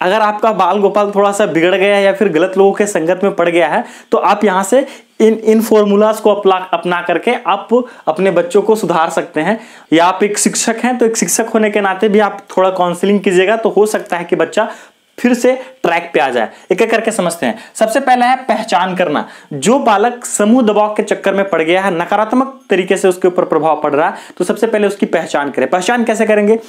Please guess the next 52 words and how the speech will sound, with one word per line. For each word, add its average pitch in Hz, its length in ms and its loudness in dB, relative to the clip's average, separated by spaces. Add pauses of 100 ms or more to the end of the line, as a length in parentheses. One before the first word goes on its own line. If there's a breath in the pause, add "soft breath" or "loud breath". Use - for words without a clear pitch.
(560 loud breath)
उसका 208 260 0
जो 269 200 2
marks - 480 2
होगा 151 220 2
पिछले 180 640 0
year 165 180 4
का 160 120 -2
या 170 120 2
पिछले 170 300 -4
classes 156 300 0
का 160 120 -2
जो 147 120 0
marks 151 300 -2
होगा 175 120 2
वो 185 180 0
थोड़ा 185 120 2
अधिक 170 360 -2
होगा, 117 260 2 (260 loud breath)
और 156 120 0
जब 185 300 -4
उसका 190 320 2
धीरे-धीरे 175 460 0
वो 175 380 2
कम 202 120 0
हो 185 140 2
रहा 151 140 2
है 202 60 -2
तो 208 260 0
समझ 190 240 0
जाना 180 200 0
चाहिए 214 160 0
कि 226 120 2
गलत 180 280 0
लोगों 175 160 4
के 180 100 -2
चक्कर 165 300 -4
में 170 120 0
ये 160 60 2
लड़का 170 320 0 (240 loud breath)
पड़ 156 120 2
गया 139 160 0
है, 117 80 -6 (180 loud breath)
तो 202 60 4
उसकी 190 180 0
पहचान 196 460 0
कर 202 140 0
ले। 220 180 0 (360 loud breath)
दूसरा 220 280 2
है 254 220 0 (260 loud breath)
अभिभावक 185 680 0
तथा 240 160 0
शिक्षक 226 420 -4